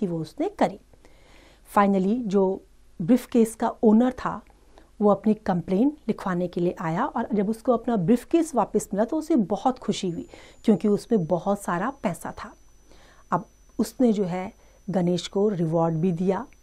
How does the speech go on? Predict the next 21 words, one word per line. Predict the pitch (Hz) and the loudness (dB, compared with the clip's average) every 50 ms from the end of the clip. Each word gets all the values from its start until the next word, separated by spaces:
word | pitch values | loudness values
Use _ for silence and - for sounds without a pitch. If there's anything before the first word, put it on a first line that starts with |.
| - - - - _ _ _ _ - - | -20 -20 -20 -20 _ _ _ _ -10 -6
बहुत | 180 156 165 269 302 302 - | -6 -2 0 0 -2 -2 -2
से | - 311 294 | 0 4 4
लोगों | 254 226 214 202 175 185 180 | 6 6 6 6 4 2 0
ने | 180 180 180 190 214 - _ - - - - | 0 -2 -4 -6 -8 -14 _ -20 -16 -10 -10
उसकी | - - - 214 202 185 | -8 -4 0 0 2 0
स्टोरी | - - - 208 180 170 185 | 0 0 0 0 2 2 0
को, | 175 - 190 - - - | 0 -2 -4 -4 -4 -4
आ, | 185 180 175 175 170 - - - 254 202 170 - - | -2 0 0 0 -2 -4 -6 -6 -4 -4 -4 -2 -2
पब्लिश | 190 160 160 214 220 220 - | -2 0 2 2 2 2 2
भी | 220 226 | 2 2
किया। | 220 220 - 214 202 202 240 330 - - - - - - - - - | 2 4 4 2 4 2 2 -4 -8 -16 -20 -20 -20 -20 -20 -20 -8
शू | - - 214 208 | 0 2 2 2
शाइन | - - 196 196 190 180 165 | 2 2 0 2 2 2 4
बॉय | 165 185 185 180 175 | 4 4 4 4 4
के | 175 208 185 | 4 2 2
नाम | 190 175 185 185 | 2 2 -2 -2
से | 175 - 202 190 | -2 0 0 0
उसकी | 170 - - - 185 175 | 0 -2 -2 -2 -2 -2
स्टोरी | - - 202 180 185 202 | 0 0 0 2 2 0
पब्लिश | - - 196 180 190 202 - - - | 2 2 0 2 2 -2 -2 -2 0
हुई | 226 226 262 302 | 0 0 0 0